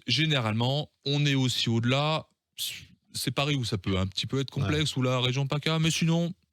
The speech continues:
Speaker 1: on est plutôt, on est plutôt pas trop contraignant.
Speaker 2: En général, comme c'est du neuf, il y a toujours un petit, un petit espace extérieur maintenant, non ?
Speaker 1: Oui, généralement,
Speaker 2: Pour les
Speaker 1: oui.
Speaker 2: constructions
Speaker 1: Oui,
Speaker 2: nouvelles.
Speaker 1: généralement,
Speaker 2: Ouais.
Speaker 1: généralement, oui, tout à fait. Et puis depuis le, depuis le covid, c'est vraiment franchement demandé,
Speaker 2: Oui.
Speaker 1: quoi.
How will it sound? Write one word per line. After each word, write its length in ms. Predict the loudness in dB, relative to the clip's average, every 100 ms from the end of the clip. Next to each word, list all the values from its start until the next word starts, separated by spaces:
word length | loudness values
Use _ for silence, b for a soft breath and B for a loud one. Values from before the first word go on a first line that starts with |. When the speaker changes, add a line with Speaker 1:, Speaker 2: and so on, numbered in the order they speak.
| -4
Speaker 1:
on 100 | -2
est 60 | 0
plutôt, 360 | -2 0 2
on 60 | 2
est 80 | 0
plutôt 300 | -2 -2 -2
pas 140 | -2
trop 200 | -4 -4
contraignant. 480 | -4 -4 -2 -4 -4 -10 -6
Speaker 2:
En 80 | -2
général, 340 | 0 0 0
comme 140 | -2
c'est 160 | -2 -2
du 120 | 0
neuf, 380 | 0 0 -4 -8
il 40 | -6
y 40 |
a 20 |
toujours 360 | -6 -2 0 0
un 80 | -2
petit, 400 | -6 -4 -2 0
un 60 | -2
petit 220 | -4 -4
espace 320 | -4 -4 -4
extérieur 380 | -6 -4 -2 0
maintenant, 240 | -2 -2 -2
non ? 180 | -2 -6 _ -10
Speaker 1:
Oui, 140 | -4 -2
généralement, 380 | 0 0 0 0
Speaker 2:
Pour 40 |
les 60 | 0
Speaker 1:
oui. 60 |
Speaker 2:
constructions 360 | -2 -2 -2 0
Speaker 1:
Oui, 60 |
Speaker 2:
nouvelles. 140 | 2 2
Speaker 1:
généralement, 300 | 0 0 -4
Speaker 2:
Ouais. 60 | -4
Speaker 1:
généralement, 460 | -2 0 0 -2 -4
oui, 60 | -6
tout 120 | -4
à 60 | -4
fait. 140 | -6 -10 _ _ _
Et 40 | -4
puis 140 | 0
depuis 220 | 0 0 0
le, 260 | 2 2
depuis 200 | 0 -2
le 60 | -2
covid, 220 | 0 -2
c'est 120 | -2
vraiment 180 | -2 -2
franchement 340 | -2 -4 -2 -2
demandé, 280 | 0 -2
Speaker 2:
Oui. 40 | -4
Speaker 1:
quoi. 160 | -6